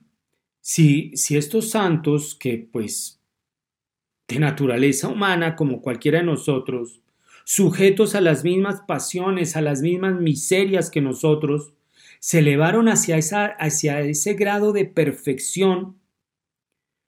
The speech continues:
¿no habría que atribuir ese progreso también a la influencia del, del ángel?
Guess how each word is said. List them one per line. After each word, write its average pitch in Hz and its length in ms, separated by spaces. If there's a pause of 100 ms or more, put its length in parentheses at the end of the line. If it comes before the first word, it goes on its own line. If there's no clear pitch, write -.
¿no 147 200
habría 190 340
que 208 100
atribuir 147 560
ese 175 220
progreso 151 800 (400)
también 139 440
a 180 60
la 185 120
influencia 160 1080 (400)
del, 127 600
del 123 220
ángel? 131 540